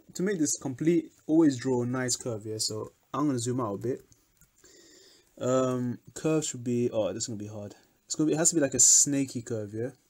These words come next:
So this is a bit hard.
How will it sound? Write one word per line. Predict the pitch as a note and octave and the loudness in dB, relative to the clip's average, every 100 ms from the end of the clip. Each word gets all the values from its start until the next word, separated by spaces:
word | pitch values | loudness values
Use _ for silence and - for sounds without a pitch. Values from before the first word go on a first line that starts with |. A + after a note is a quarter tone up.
| _ - _ _ _ _ _ _ | _ -20 _ _ _ _ _ _
So | - - D#2 - A#1 - | -12 -10 -10 -10 -12 -12
this | - - | -6 -6
is | C#3 A#2+ | -6 -8
a | |
bit | A#2 - - - _ _ _ _ - | -8 -8 -8 -10 _ _ _ _ -20
hard. | - - - - A2+ G#2+ A2 | -20 -20 -20 -14 -8 -6 -6